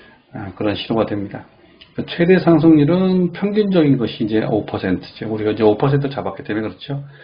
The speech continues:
최대 하락률은 마이너스 삼 퍼센트인데 이것도 평균이기 때문에 이 전체 사백팔 건에 대한 평균이 됩니다.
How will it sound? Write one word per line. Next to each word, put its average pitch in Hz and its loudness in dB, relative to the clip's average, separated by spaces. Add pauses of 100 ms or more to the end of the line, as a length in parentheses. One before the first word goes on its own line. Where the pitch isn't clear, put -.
(200)
최대 165 -2
하락률은 151 2
마이너스 107 -2
삼 127 -8
퍼센트인데 107 -6
이것도 107 -6
평균이기 170 0
때문에 117 -4 (520)
이 107 -2
전체 104 -6
사백팔 143 -2
건에 165 0
대한 120 -4
평균이 139 -4
됩니다. 113 -14